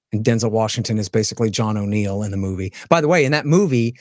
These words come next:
they switch it to the Shiites, even though it was gonna be about the Bin Ladenites, but Saudi pressure made them switch it to Shiite terrorists, mad about the betrayal of ninety-one. Isn't that funny?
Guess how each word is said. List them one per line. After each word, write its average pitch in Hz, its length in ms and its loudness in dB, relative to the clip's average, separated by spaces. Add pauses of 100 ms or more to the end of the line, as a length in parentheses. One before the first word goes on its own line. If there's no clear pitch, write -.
(120)
they 147 100 6
switch 175 320 0
it 135 100 -2
to 143 100 -2
the 123 100 0
Shiites, 127 500 -2
even 127 220 2
though 127 80 4
it 120 40 -4
was 123 140 -2
gonna 139 160 0
be 131 140 2
about 131 240 0
the 117 80 -6
Bin 120 140 0
Ladenites, 120 540 0
but 117 220 -2
Saudi 135 400 0
pressure 127 340 -2
made 110 200 0
them 110 100 -2
switch 123 300 -2
it 110 80 -6
to 113 100 -4
Shiite 113 380 0
terrorists, 104 580 -4 (240)
mad 120 320 2
about 113 240 -2
the 107 80 -8
betrayal 113 440 0
of 107 80 -2
ninety-one. 110 520 0
Isn't 107 120 -2
that - 140 -4
funny? 117 280 -4